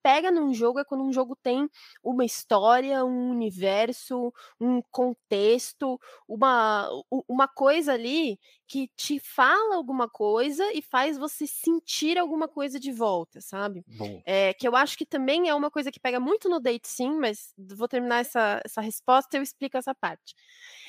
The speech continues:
Speaker 1: Mas, cara, essa coisa do videogame de, exatamente, te falar alguma coisa e você se fazer parte daquilo. Porque, querendo ou não, você tá mexendo num botão, você tá indo pra cima e pra baixo, você tá
Speaker 2: É.
Speaker 1: selecionando uma resposta, você tá trocando um item, você tá fazendo qualquer coisa.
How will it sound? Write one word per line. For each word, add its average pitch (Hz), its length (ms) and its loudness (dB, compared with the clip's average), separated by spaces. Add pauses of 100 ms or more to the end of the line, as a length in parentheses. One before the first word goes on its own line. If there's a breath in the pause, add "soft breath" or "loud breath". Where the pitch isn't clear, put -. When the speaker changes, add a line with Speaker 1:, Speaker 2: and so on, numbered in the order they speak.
Speaker 1:
Mas, 233 720 4
cara, 269 460 4
essa 254 280 2
coisa 370 280 0
do 302 100 -2
videogame 254 580 0
de, 233 360 -4
exatamente, 247 800 0 (240 soft breath)
te 240 120 -8
falar 233 300 6
alguma 349 360 4
coisa 240 520 -2 (580)
e 233 100 -8
você 285 360 0
se - 120 -12
fazer 311 380 -2 (220)
parte 370 480 4
daquilo. 208 600 -8
Porque, 370 320 -4
querendo 349 340 0
ou 381 60 2
não, 370 120 2
você - 100 -10
tá 339 100 -2
mexendo 330 360 -2
num 294 140 -2
botão, 262 540 2
você - 100 -10
tá 254 160 2
indo 254 140 -2
pra 247 120 -8
cima 240 180 -8
e 240 40 -6
pra 220 140 -8
baixo, 226 500 0
você 220 140 -10
tá 233 280 0
Speaker 2:
É. 190 260 -6
Speaker 1:
selecionando 247 580 0
uma 240 100 -2
resposta, 214 760 0
você - 140 -16
tá - 100 -4
trocando 240 420 -4
um 208 120 -2
item, 233 280 -4
você 233 80 -6
tá 240 80 -6
fazendo 247 220 -4
qualquer 247 300 -6
coisa. 185 420 -6